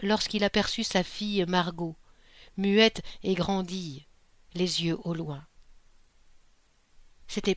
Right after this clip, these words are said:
peut-être bien pour Delphin. Mais qu'est-ce que tu fiches là? gronda-t-il. Veux-tu filer à la maison? Et méfie-toi, hein, Margot?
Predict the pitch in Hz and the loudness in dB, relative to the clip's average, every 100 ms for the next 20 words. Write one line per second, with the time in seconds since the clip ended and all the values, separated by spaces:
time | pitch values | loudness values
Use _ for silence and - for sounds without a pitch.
0 | - - 220 214 - 170 170 190 185 - | 0 -4 0 0 0 -4 -2 -4 -4 -14
1 | - - - - - - - 180 160 147 | -20 -20 -20 -20 -20 -20 -6 -2 -2 -4
2 | - - - - - - - - _ _ | -8 -16 -18 -20 -20 -20 -20 -20 _ _
3 | - - - 170 269 - 247 214 185 - | -20 -16 2 6 6 6 2 2 2 4
4 | - - - - - - 165 170 160 - | 4 0 -6 -20 -20 -12 -6 -2 -2 -2
5 | 156 165 - 160 185 180 - 202 196 180 | -8 -10 -10 0 2 4 2 8 10 10
6 | 180 196 240 247 - - - - 208 214 | 8 6 4 2 -8 -20 -16 -2 4 4
7 | 240 320 277 - 175 131 196 226 208 285 | 6 8 8 8 4 4 6 6 6 2